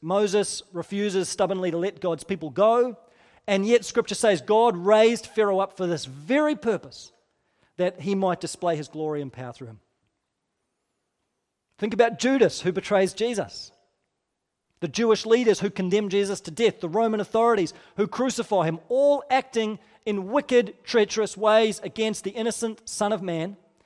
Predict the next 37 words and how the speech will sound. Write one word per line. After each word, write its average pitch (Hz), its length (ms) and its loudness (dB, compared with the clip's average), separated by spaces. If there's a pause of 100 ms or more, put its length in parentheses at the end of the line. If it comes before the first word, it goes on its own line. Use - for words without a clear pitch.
(200)
And 202 140 0
yet 226 100 6
what 254 140 6
does 277 120 2
Peter 277 300 0
say 226 240 4
on 220 80 2
the 214 80 -2
day 226 160 2
of 226 80 -6
Pentecost? 220 640 -6 (520)
"You 269 280 4
handed 277 480 4
this 247 220 4
man 220 200 -2
over 220 280 2
by 196 300 0
God's 226 680 2 (160)
deliberate 202 680 0 (240)
foreknowledge 214 840 0 (140)
and 156 160 -14
plan 208 480 -4 (1900)
for 190 120 -2
the 170 100 -2
saving 202 440 0
of 180 80 -8
many 202 240 -8
lives." 190 560 -10 (1120)
See, - 140 -6
even 262 200 -2
Peter 269 320 2
can 202 200 -4
see 226 500 -2
or 190 220 -2
is 170 100 -8
told 202 500 -2
providentially 185 760 -6